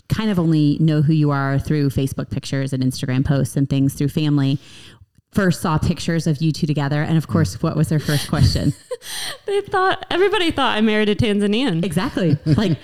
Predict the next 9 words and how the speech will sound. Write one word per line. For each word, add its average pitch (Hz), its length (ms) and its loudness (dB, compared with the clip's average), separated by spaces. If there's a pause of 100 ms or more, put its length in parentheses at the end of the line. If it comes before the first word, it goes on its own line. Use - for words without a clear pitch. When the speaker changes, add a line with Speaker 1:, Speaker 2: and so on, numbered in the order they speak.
(120)
Speaker 1:
"Did 180 160 -2
she 196 140 4
meet 185 120 4
him 180 140 4
in 170 80 4
Africa?" 277 320 -2 (380)
<laughs> 123 100 2 (720)
So 202 720 0
that 190 280 -4